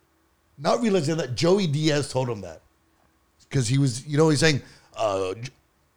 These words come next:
George Collins, died on the road, doing what he loved." Like, he didn't realize that J-, Joe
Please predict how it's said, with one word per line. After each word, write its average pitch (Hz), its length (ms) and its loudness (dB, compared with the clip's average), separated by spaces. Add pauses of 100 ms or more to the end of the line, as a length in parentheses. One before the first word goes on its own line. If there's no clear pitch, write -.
(260)
George 190 200 8
Collins, 180 420 4
died 156 320 6
on 170 80 2
the 165 40 2
road, 107 380 2
doing 175 180 0
what 160 140 -2
he 147 40 -4
loved." 113 260 0 (100)
Like, 113 220 -8 (340)
he 139 60 -8
didn't 190 220 -2
realize 151 320 0
that 127 180 -8
J-, 135 140 -10 (260)
Joe 160 500 -2